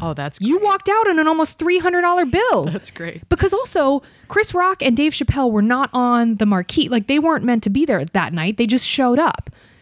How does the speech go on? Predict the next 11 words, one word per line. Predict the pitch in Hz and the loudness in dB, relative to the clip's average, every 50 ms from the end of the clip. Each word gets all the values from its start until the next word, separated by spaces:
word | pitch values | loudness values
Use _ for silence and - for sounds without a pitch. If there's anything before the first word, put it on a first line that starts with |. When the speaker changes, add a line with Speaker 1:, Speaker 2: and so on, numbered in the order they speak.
| _ _ _ _ | _ _ _ _
Speaker 2:
You | _ - 480 | _ -12 -6
don't | 480 539 523 | -4 -4 -4
get | - 554 - | -4 -6 -4
to | 523 523 | -2 -2
see | - - - 294 262 233 | 0 0 0 0 2 2
them | 214 208 196 | 2 2 2
after | 196 190 185 - 214 | 2 0 0 0 0
you | 196 180 190 | 0 2 0
fucked | 165 - - - 185 170 - - - | 0 -2 -2 -2 -2 -2 -2 -2 -2
me | 185 180 165 | 0 0 2
over. | 165 165 170 180 247 330 427 427 - | 0 0 -2 0 0 0 0 -2 -4